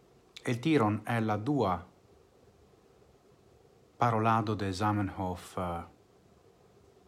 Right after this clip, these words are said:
en Universala Kongreso, nome la dua kongreso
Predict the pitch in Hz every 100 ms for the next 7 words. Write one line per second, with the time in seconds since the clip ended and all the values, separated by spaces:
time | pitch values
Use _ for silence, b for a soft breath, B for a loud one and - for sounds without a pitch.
0 | _ _ - - - _ - - _ _
1 | - 123 113 110 107 107 123 104 104 -
2 | 98 104 95 90 87 - 104 98 92 95
3 | 120 110 92 - 95 92 87 - 85